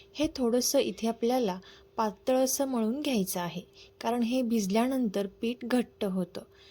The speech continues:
आता यावरती आपल्याला झाकण किंवा बाऊल ठेवून एक पंधरा ते वीस मिनिटांसाठी हे पीठ छान असं भिजवत ठेवायचं आहे. तर तुम्हाला पाहूनच कळत असेल, आपण हे पीठ भिजवताना थोडंसं पातळ होतं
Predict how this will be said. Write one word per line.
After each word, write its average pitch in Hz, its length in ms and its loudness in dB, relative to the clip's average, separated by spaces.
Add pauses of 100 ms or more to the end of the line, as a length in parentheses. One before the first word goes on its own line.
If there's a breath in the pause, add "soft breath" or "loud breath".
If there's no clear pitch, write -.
(180 loud breath)
आता 247 200 2
यावरती 247 520 0
आपल्याला 247 420 -2
झाकण 214 580 -2
किंवा 226 220 0
बाऊल 202 460 2
ठेवून 190 260 0 (420 loud breath)
एक 220 220 -2
पंधरा 214 300 4 (120)
ते 269 100 2
वीस 220 340 0
मिनिटांसाठी 226 760 0 (380 loud breath)
हे 277 140 4
पीठ 220 360 -2
छान 226 340 0
असं 247 320 0
भिजवत 220 440 -2
ठेवायचं 185 440 0
आहे. 185 220 -6 (460 loud breath)
तर 285 160 2
तुम्हाला 277 380 0
पाहूनच 233 600 0
कळत 226 460 -2
असेल, 190 340 -4
आपण 208 260 -2
हे 220 120 4 (140)
पीठ 240 160 -2
भिजवताना 214 680 0 (440 loud breath)
थोडंसं 254 440 2
पातळ 202 480 -2
होतं 185 340 -6